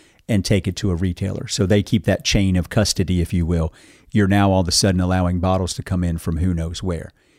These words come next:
So that, that was the biggest hurdle, is getting people past that. And it, it was a big fight,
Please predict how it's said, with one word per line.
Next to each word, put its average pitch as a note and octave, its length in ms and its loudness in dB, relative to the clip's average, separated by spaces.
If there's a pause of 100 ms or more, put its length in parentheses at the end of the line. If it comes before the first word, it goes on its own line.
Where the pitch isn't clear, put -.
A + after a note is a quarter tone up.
(140)
So - 160 0
that, C#3 260 2
that F3 140 2
was C3+ 140 -2
the G2+ 80 0
biggest F#2+ 300 -2
hurdle, F2+ 260 -2
is E2+ 100 -6
getting G2 300 0
people F2+ 460 -4 (680)
past - 500 -6
that. F2 240 -8
And F3+ 160 2
it, A3+ 120 0
it A#3 120 -2
was G#3 120 0
a F#3+ 40 4
big E3 180 0
fight, A2+ 280 -4